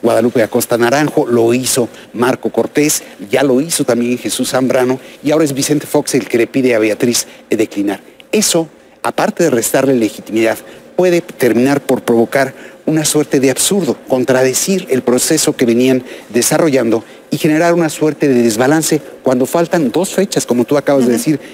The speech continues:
Speaker 1: en cuanto a foros, eh, temáticos. En ese sentido, cabe preguntar que si cuando prácticamente arrancó el proceso vieron que querían en realidad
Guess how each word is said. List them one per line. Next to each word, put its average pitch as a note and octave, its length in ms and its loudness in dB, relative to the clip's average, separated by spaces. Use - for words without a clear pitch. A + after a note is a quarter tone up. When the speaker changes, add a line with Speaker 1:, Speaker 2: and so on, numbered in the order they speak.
Speaker 1:
en C3 140 0
cuanto A#2 260 2
a A2 60 2
foros, B2 360 0
eh, G#2+ 320 4
temáticos. - 640 -2
En E3+ 100 2
ese G#3 140 0
sentido, F#3+ 380 0
cabe F3 200 2
preguntar B2+ 480 0
que A#2+ 160 -4
si - 220 -4
cuando A2+ 420 0
prácticamente D3 720 -2
arrancó A2+ 420 0
el C3+ 80 0
proceso A#2 480 -2
vieron C#3 480 0
que B2 100 -2
querían B2+ 320 2
en C#3 120 2
realidad A#2 440 2